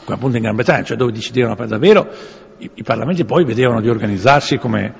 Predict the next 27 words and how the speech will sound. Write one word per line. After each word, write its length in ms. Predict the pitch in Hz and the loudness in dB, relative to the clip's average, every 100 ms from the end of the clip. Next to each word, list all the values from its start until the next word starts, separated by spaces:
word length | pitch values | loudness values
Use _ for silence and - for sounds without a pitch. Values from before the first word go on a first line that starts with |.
| - - - | -20 -20 -12
eh, 600 | 101 - 90 - - - - - - - - - - - - _ | -6 -4 -4 -6 -8 -10 -10 -10 -10 -14 -20 -20 -20 -20 -20 _
come 220 | - 123 117 | -2 0 2
meglio, 1120 | 117 151 151 151 151 147 - - 113 - - | 2 4 6 8 8 6 4 -2 -2 -4 -6
eh, 20 | |
possiamo 320 | - - 104 | -8 -6 -2
dire, 140 | 127 117 | 2 2
di 100 | 113 | 2
vol-, 180 | 117 | 2
o, 180 | 107 104 - | 0 -2 -4
o 200 | - 98 | -8 -4
anche 260 | 127 117 110 | -2 -2 -2
come 140 | 104 | 0
in 80 | 127 | 4
Francia, 420 | 233 110 - 107 - - | 6 6 0 -6 -10 -14
di, 160 | - 175 | -10 2
dove, 320 | 147 131 - - - - - | 4 4 2 -8 -10 -8 -6
come 160 | - 113 | -4 0
meglio 240 | 127 143 | 0 2
di 60 | 127 | 4
volta 260 | 123 120 | 4 4
in 80 | 120 | 4
volta 220 | 123 117 | 4 2
si 100 | 110 | 0
pot-, 160 | 117 113 | -6 -8
si 220 | - 127 | -6 -6
poteva 240 | 113 131 120 | 0 2 2
organizzare. 720 | 113 113 101 98 - - | 2 0 -2 -6 -12 -20